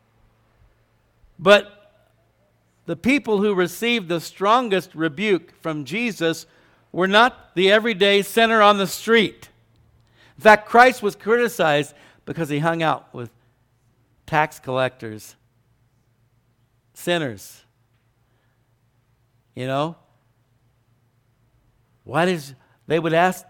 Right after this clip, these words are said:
Jesus' disciples, "Why does your master hang out with riffraff like this?"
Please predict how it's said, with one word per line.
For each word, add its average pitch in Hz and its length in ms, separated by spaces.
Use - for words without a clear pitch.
Jesus' 160 380
disciples, 170 640
"Why 156 140
does 185 200
your 151 100
master 135 480
hang 131 240
out 160 180
with 113 200
riffraff 120 580
like 101 240
this?" - 480